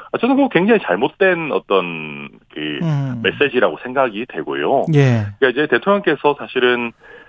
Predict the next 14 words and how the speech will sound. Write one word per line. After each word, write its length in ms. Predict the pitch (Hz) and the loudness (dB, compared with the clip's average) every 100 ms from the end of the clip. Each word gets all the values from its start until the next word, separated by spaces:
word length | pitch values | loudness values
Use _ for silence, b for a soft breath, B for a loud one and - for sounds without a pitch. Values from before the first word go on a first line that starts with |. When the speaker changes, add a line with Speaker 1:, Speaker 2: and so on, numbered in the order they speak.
| B - | B 0
Speaker 1:
어, 720 | 85 85 85 82 80 78 80 | 2 4 4 4 4 2 0
모든 360 | 95 156 196 180 | 2 2 0 0
재난의 400 | 131 170 156 - | 2 2 0 -2
컨트롤 320 | 170 190 196 | -2 0 -2
타워가 800 | - 190 170 160 147 139 131 160 | 2 4 4 4 2 2 2 0
사실 200 | 165 208 | -2 -8
대통령이다라는 760 | 143 - 202 196 147 95 98 101 | -10 -4 -2 0 2 2 2 0
언급을 360 | 127 131 110 101 | -2 0 -2 -4
수차례 320 | 165 180 147 | -8 -4 -2
해오시지 360 | 170 175 - 107 | 2 0 2 0
않으셨습니까? 720 | 80 90 _ 73 65 - 127 | 0 -14 _ -16 -14 -4 2
Speaker 2:
예. 320 | 151 127 101 92 | 4 4 0 0
Speaker 1:
그렇기 220 | 113 170 | -2 2
때문에, 480 | 147 113 107 139 | 0 2 2 2